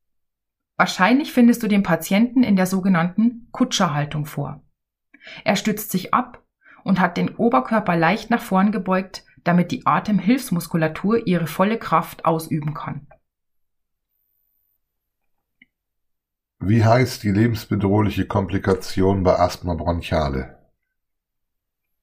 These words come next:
Speaker 1: Das ist der Status Asthmaticus.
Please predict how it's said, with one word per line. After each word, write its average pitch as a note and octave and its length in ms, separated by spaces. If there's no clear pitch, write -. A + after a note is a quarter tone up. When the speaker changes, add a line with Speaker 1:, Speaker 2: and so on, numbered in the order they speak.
Speaker 1:
Das G3 200
ist - 240
der E3+ 240
Status - 640
Asthmaticus. D3+ 1000